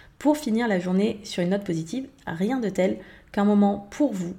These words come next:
avec une activité qui vous plaît sans aucun autre but que de vous faire plaisir.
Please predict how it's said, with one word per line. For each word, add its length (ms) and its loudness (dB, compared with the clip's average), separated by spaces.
avec 260 -4
une 60 0
activité 460 0
qui 160 -12
vous 120 -4
plaît 480 0
sans 480 -6
aucun 300 -2
autre 260 -2
but 400 -6
que 100 -10
de 220 -2
vous 80 -4
faire 320 -4
plaisir. 420 -2